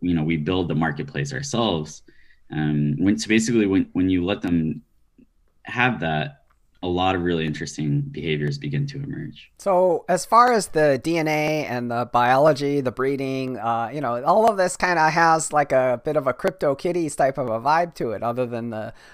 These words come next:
Speaker 2: obviously the, the pet battling construct, but, like, you know, the reproductive piece sounds a little bit like that.
Speaker 1: Yeah, so CryptoKitties was a big inspiration for us. Uh, you know, a lot of the founders of Axie, we actually met each other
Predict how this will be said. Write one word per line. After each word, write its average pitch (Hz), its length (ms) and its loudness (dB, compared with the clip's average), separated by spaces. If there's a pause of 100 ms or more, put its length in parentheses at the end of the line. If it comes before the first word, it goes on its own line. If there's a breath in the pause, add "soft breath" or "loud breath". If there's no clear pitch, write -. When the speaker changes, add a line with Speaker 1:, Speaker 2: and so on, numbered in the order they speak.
Speaker 2:
obviously 135 500 -2
the, 117 300 -10
the 113 100 -8
pet - 300 -2
battling 127 680 -2
construct, 120 640 -6
but, - 160 -16
like, 113 220 -12
you 127 40 -12
know, 110 200 -8
the 117 260 -8
reproductive 170 640 -4
piece 123 260 -8
sounds 120 360 -8
a 120 60 -8
little 139 180 -4
bit 156 180 -8
like 196 200 -10
that. - 180 -12 (1000 soft breath)
Speaker 1:
Yeah, 185 200 8
so 120 160 2
CryptoKitties 214 560 4
was 160 160 6
a 123 80 8
big 117 300 4
inspiration 92 680 0
for 78 160 -4
us. 78 380 -4
Uh, 78 320 -2 (320)
you 104 120 2
know, 92 520 0
a 113 60 0
lot 120 240 6
of 156 100 2
the 143 80 6
founders 110 460 4
of 85 80 -2
Axie, 82 500 0
we 107 140 4
actually 143 300 4
met 92 260 2
each 104 220 -2
other 87 260 -2